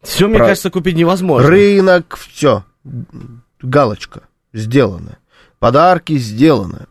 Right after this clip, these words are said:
Speaker 2: Всё. Холодец уже, ну вот один нам уже написал.
Speaker 1: Мгм.
Speaker 2: Уже, уже делается, да? То есть не осталось ничего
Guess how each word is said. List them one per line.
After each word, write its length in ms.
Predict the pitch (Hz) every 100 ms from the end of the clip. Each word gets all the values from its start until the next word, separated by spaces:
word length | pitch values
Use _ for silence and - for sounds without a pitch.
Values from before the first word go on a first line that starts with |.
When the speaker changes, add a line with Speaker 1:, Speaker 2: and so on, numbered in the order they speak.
| _
Speaker 2:
Всё. 440 | - - 104 95 -
Холодец 480 | - 113 127 170 165
уже, 180 | 151
ну 100 | 131 120
вот 160 | 117
один 200 | 110 131
нам 140 | 139 127
уже 140 | 123
написал. 400 | 117 - - - -
Speaker 1:
Мгм. 160 | 127 131
Speaker 2:
Уже, 120 | 135
уже 280 | - 127 139
делается, 560 | 120 95 - - - 82
да? 200 | 123 185
То 100 | 123
есть 160 | -
не 240 | - 107 120
осталось 360 | - 180 -
ничего 500 | 143 139 143 107 -